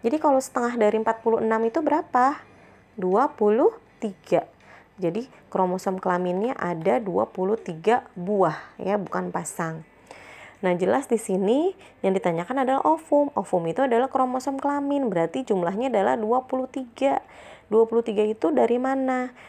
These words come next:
Dari dua puluh dua autosom atau dua puluh dua A formulanya ya, plus X. Karena manusia itu, eh, maaf, bukan manusia, maksudnya karena, karena kalau perempuan itu kromosomnya hanya satu jenis, yaitu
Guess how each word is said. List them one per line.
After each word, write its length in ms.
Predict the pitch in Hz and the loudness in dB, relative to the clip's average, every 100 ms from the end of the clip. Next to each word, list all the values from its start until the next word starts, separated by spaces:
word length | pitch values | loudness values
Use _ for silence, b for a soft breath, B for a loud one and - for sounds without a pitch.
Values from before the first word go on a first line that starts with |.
| B | B
Dari 240 | 175 175 170 | -2 -2 0
dua 240 | 175 175 175 | 2 2 2
puluh 240 | 185 180 | 0 0
dua 320 | 175 175 - | 2 0 0
autosom 920 | - 175 170 - 180 - 175 170 247 | 2 0 0 -4 -6 -6 -2 -2 -2
atau 220 | - - | -4 -2
dua 240 | 170 165 165 | 0 0 0
puluh 240 | 190 175 | 0 0
dua 300 | 170 170 - - | 0 -2 -2 -4
A 300 | 165 220 - | -2 -2 -6
formulanya 720 | - 196 175 170 160 156 202 | -2 0 0 0 0 2 0
ya, 200 | 233 254 269 _ | 0 -2 -4 _
plus 380 | 226 269 311 - B B B | 2 2 0 -8 B B B
X. 480 | 175 170 - - - - - B B _ | -6 -6 -6 -8 -8 -12 -20 B B _
Karena 340 | 175 175 254 | -6 -2 -2
manusia 480 | 269 196 185 - 175 | 0 -2 -2 -2 -4
itu, 640 | - - _ 254 320 - - 190 | -4 -10 _ 0 2 0 -4 -6
eh, 80 | |
maaf, 340 | 175 - - 156 - | -4 -4 -6 -8 -12
bukan 320 | - - - | -14 -8 -6
manusia, 400 | 165 165 - 175 | -4 -6 -4 -4
maksudnya 300 | 175 - 208 | -4 -6 -4
karena, 260 | 185 175 175 - | -2 -2 -6 -12
karena 400 | - 180 180 254 | -6 -4 -2 -4
kalau 220 | 247 202 | 0 0
perempuan 400 | 196 190 185 180 | 0 -4 -2 -2
itu 400 | 180 170 - 311 381 B B B | -2 -8 -2 -2 -2 B B B
kromosomnya 480 | 208 196 185 233 277 | -2 0 0 -2 -2
hanya 220 | 311 240 240 | 0 0 0
satu 240 | 233 240 | -2 0
jenis, 320 | 247 247 190 | 2 2 2
yaitu 300 | 180 - 240 | -2 -2 -4